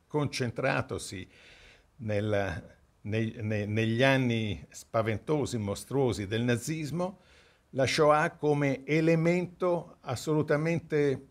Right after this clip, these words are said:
centrale nell'educazione non soltanto della storia, ma anche nella formazione morale, nella formazione della coscienza, della volontà di impegnarsi,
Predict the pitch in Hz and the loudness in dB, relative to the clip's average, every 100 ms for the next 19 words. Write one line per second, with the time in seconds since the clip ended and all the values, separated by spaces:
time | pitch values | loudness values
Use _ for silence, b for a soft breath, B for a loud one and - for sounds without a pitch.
0 | - - 151 147 165 151 160 160 160 160 | -4 0 2 2 0 2 2 0 -2 -6
1 | - 131 143 143 135 123 131 147 123 - | -6 -2 2 2 2 2 0 0 -2 -2
2 | 147 143 147 143 143 _ - 180 180 139 | -2 0 0 -4 -8 _ -2 0 2 0
3 | - 143 139 117 117 95 - 135 135 139 | 2 0 2 2 0 0 0 2 2 2
4 | 139 143 113 110 131 139 139 127 113 98 | -2 -2 0 2 2 0 0 2 0 0
5 | 123 120 110 - 131 120 113 117 117 139 | -2 0 -2 0 0 0 2 4 6 4
6 | 143 147 131 110 95 120 110 107 - 135 | 2 0 -2 -2 -4 -4 -4 -6 -4 -2
7 | 110 113 107 - 98 143 139 147 - 135 | 0 0 -2 -4 -2 0 0 0 -2 -2
8 | 123 B B B B B 113 131 131 123 | -2 B B B B B 0 4 6 6
9 | 127 107 131 117 117 - 117 113 123 135 | 4 2 2 2 0 0 -2 2 2 2
10 | 117 - 139 139 | -2 -4 -6 -6